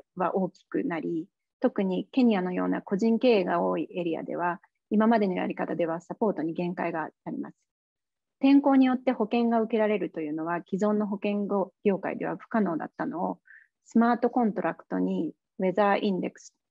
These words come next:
天候指数ですね、を組み込ませて可能にしました。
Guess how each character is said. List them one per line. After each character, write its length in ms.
天 200
候 200
指 180
数 140
で 100
す 100
ね、 280
を 100
組 300
み 40
込 80
ま 160
せ 120
て 260
可 140
能 180
に 160
し 140
ま 100
し 120
た。 180